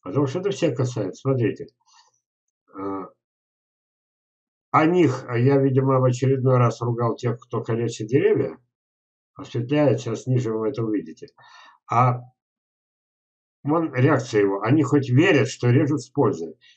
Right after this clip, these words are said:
Ну, что от этого, что они верят? Но они всё равно губят.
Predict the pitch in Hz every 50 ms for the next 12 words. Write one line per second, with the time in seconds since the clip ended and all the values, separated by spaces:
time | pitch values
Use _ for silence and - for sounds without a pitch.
0 | _ _ - 123 160 151 - - - - - - 196 196 196 147 139 131 123 165
1 | - 143 131 151 139 131 123 - - 143 143 151 151 147 135 135 127 113 107 98
2 | - 117 123 135 147 156 156 127 - - 151 170 170 175 185 170 131 113 110 120
3 | 113 92 - - -